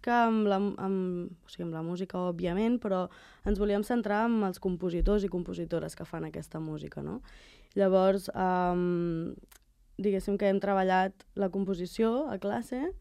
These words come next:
em, el, el llenguatges, per exemple, doncs, eh, han treballat la composició, i després els que toquen instrument, doncs, saber qui ha fet aquesta música, perquè molts cops toquem,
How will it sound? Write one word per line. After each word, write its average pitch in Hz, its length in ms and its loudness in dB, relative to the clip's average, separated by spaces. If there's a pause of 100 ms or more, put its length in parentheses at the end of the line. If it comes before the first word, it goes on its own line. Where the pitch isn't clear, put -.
(460)
em, 180 640 -4
el, 180 180 -6
el 180 160 -2
llenguatges, 190 460 0
per 202 100 -2
exemple, 202 460 4
doncs, 185 480 0
eh, - 80 -10
han 170 500 -2
treballat 180 300 -4
la 175 100 -4
composició, 185 600 -4
i 214 120 -2
després 190 380 0
els 190 420 2
que 170 140 -6 (180)
toquen 170 300 -6
instrument, 180 580 2
doncs, 180 300 -2 (500)
saber 196 500 4
qui 240 80 -4
ha 208 80 2
fet 196 180 -2
aquesta 170 300 -10
música, 165 320 -6
perquè 165 240 -6
molts 175 160 -6
cops - 240 -4
toquem, 208 460 6